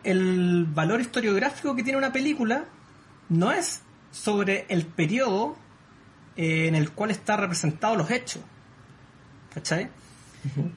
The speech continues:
Speaker 1: Por poner un ejemplo, la película Espartaco de Kubrick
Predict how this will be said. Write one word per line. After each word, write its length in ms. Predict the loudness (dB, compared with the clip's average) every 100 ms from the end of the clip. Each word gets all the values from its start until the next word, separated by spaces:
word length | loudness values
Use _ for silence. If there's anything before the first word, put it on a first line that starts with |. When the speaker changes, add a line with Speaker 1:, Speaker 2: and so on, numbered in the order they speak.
| -10 -2
Speaker 1:
Por 240 | -2 -2 -8 -20 -6
poner 200 | 0 2
un 80 | 2
ejemplo, 600 | 2 2 0 -4 -8 -8 -12 -20 -20 -20 -10
la 160 | -2 0
película 580 | 2 0 2 2 2 2
Espartaco 720 | 2 -2 -2 0 2 2 0
de 120 | 0
Kubrick 500 | 0 0 0 -2 -6